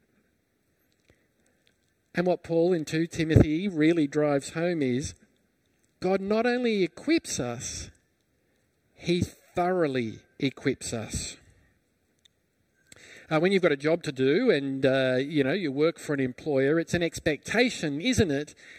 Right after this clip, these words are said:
that they will provide, they will make sure you have the safety gear you need, uh, and the equipment you need and the training you need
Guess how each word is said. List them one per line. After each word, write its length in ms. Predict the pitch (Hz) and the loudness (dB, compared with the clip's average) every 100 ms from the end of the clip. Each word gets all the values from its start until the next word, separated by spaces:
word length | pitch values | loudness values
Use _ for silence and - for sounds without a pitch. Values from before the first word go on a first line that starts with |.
| - - | -10 0
that 600 | 170 160 165 151 - 170 | 2 4 0 -4 -8 -2
they 240 | 170 196 | 2 2
will 240 | 185 165 156 | 2 -2 -2
provide, 640 | 175 151 165 202 151 160 | -2 0 2 2 0 2
they 160 | 170 190 | 2 2
will 140 | 180 | 0
make 240 | 170 165 - | 0 -2 -4
sure 440 | - 294 240 156 | -6 0 2 2
you 200 | 165 165 | 0 -2
have 320 | 160 165 156 | 0 0 0
the 100 | 151 | -2
safety 520 | - 185 185 - 185 | 0 2 2 0 -8
gear 280 | 165 170 170 | -4 0 0
you 160 | 165 143 | 0 -4
need, 580 | 143 156 226 269 269 - - - - - | 0 2 2 0 -2 -4 -20 -20 -20 -6
uh, 240 | 139 135 135 | -2 -2 -2
and 160 | 156 | -2
the 100 | 139 | 0
equipment 500 | 123 - 247 226 208 | -2 2 2 2 -6
you 160 | 196 175 | -4 -4
need 340 | 160 156 170 208 | 0 2 2 2
and 220 | 196 190 | 0 0
the 60 | |
training 560 | 175 - 294 349 294 196 | -2 0 0 2 0 0
you 100 | 160 | 0
need 540 | 143 135 127 151 196 | 0 0 0 -2 -6